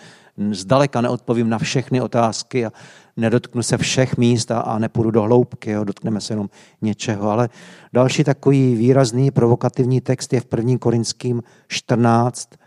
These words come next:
třicet čtyři, třicet pět. Ženy, nechť ve shromáždění mlčí. Nedovoluje se jim, aby mluvili.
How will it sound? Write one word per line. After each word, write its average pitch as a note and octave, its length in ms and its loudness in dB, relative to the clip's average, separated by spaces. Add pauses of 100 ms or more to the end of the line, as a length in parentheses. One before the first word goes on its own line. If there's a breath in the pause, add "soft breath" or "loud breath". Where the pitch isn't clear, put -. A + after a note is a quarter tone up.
(160 soft breath)
třicet - 340 -2
čtyři, - 340 -6
třicet - 380 -8
pět. F2 400 -8 (720 loud breath)
Ženy, A#2+ 460 2 (180)
nechť A#2 240 -2
ve A#2+ 100 0
shromáždění A2+ 640 -2
mlčí. G#2 500 -8 (520)
Nedovoluje B2 540 4
se - 140 -4
jim, G#2+ 120 -2
aby G#2+ 180 -2
mluvili. G#2+ 520 -2